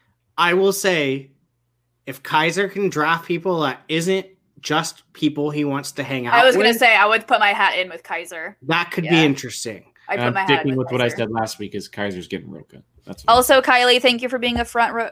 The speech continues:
Speaker 2: front, uh, front, what is it? Uh,
Speaker 3: Front runner?
Speaker 2: front line. I'm like a front row worker, a front
Speaker 3: Oh,
Speaker 2: line
Speaker 3: oh,
Speaker 2: worker.
Speaker 3: yes,
Speaker 1: Oh, yes,
Speaker 3: yes,
Speaker 1: thank you.
Speaker 3: yes.
Speaker 2: Thank
Speaker 3: Thank
Speaker 2: you.
Speaker 3: you.
Speaker 2: We
Speaker 1: Um,
Speaker 2: appreciate all that you do, Kylie.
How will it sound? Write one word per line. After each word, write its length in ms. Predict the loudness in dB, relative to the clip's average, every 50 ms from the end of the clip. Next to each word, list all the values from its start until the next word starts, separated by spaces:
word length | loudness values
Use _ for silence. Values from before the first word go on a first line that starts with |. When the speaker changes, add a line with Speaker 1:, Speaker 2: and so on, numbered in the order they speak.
| -8
Speaker 2:
front, 300 | -2 0 0 0 0 -2 -6 -8
uh, 140 | -6 -6
front, 300 | -6 -8 -10 -12 -12 -12
what 120 | -12 -12 -10
is 160 | -10 -10 -10
it? 180 | -10 -12 -12 -10
Uh, 200 | -10 -10 -8 -4
Speaker 3:
Front 140 | -2 0 0
runner? 220 | 0 0 0 -2 0
Speaker 2:
front 220 | 2 2 4 6
line. 280 | 6 6 4 4 0 -6 -12
I'm 80 | -6 -4
like 120 | -2 0
a 60 | -2
front 280 | 0 2 4 2 4 4
row 200 | 4 4 4 4
worker, 220 | 2 0 -2 0 0
a 100 | 0 0
front 240 | 2 4 4 6 6
Speaker 3:
Oh, 60 | 6
Speaker 2:
line 220 | 6 4 2 2
Speaker 3:
oh, 20 | 0
Speaker 2:
worker. 360 | 2 4 4 6 6 6 6
Speaker 3:
yes, 260 | 4 4 4 2 4 4
Speaker 1:
Oh, 60 | 4
yes, 200 | 4 4 4 2
Speaker 3:
yes, 60 | 2 0
Speaker 1:
thank 280 | -2 -4 -4 -4 -2 -2
you. 80 | -2
Speaker 3:
yes. 160 | -2 -2 -6 -14 -18 -6 -2
Speaker 2:
Thank 220 | 0 0 0 0
Speaker 3:
Thank 120 | -2 0 2
Speaker 2:
you. 60 | 2
Speaker 3:
you. 40 | 4
Speaker 2:
We 60 | 4
Speaker 1:
Um, 140 | 2 2 0
Speaker 2:
appreciate 500 | -2 -4 -4 -8 -10 -10 -10 -8 -4 -4
all 160 | -2 -2 -2
that 120 | -4 -6 -8
you 60 | -8
do, 180 | -10 -12 -12 -10
Kylie. 480 | -6 -4 -4 -2 -4 -4 -6 -8 -10